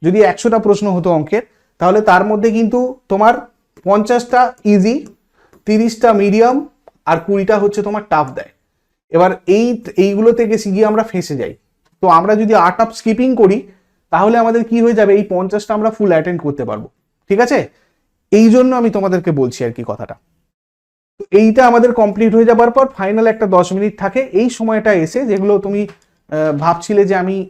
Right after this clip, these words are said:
বুঝতে পারছিলাম, মানে আমি জানি এটা, কিন্তু আমার এই মুহূর্তে পড়ছে না, দেখবে এটা এমন একটা সাইকোলজিক্যাল ব্যাপার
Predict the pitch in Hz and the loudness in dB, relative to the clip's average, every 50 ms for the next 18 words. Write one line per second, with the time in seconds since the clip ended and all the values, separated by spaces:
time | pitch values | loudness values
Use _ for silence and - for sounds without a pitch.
0 | - - 147 143 175 190 185 - 233 208 208 - 190 190 180 - - 214 190 170 | -12 -12 -8 -4 -4 -4 -2 0 -2 -2 0 0 0 0 0 -2 -4 0 0 0
1 | 165 196 180 170 185 180 - - - 151 - - 156 165 202 190 151 165 165 185 | 0 -2 -4 -6 -6 -6 -8 -10 -12 -14 -10 -8 -6 -4 -4 -2 0 0 0 0
2 | 233 240 226 196 175 190 208 - 196 185 170 196 196 190 185 196 196 190 190 202 | 0 0 0 0 0 -2 -4 -4 -6 -6 -4 -4 -2 -2 -2 -2 -2 -2 -4 -4
3 | 190 226 208 214 196 180 - - 170 180 - - _ _ _ _ _ _ _ - | -2 -4 -2 -2 -2 -2 -2 -4 -8 -8 -8 -10 _ _ _ _ _ _ _ 0
4 | 165 202 220 240 254 226 233 185 185 226 233 214 196 208 220 247 247 247 254 233 | 2 2 4 2 0 2 2 2 4 4 4 4 2 2 0 -2 -2 -4 -6 -8
5 | - - 196 196 196 220 226 226 202 220 214 240 214 190 151 143 143 151 180 | -4 -2 -2 0 2 2 2 2 0 0 0 2 2 2 2 2 2 2 0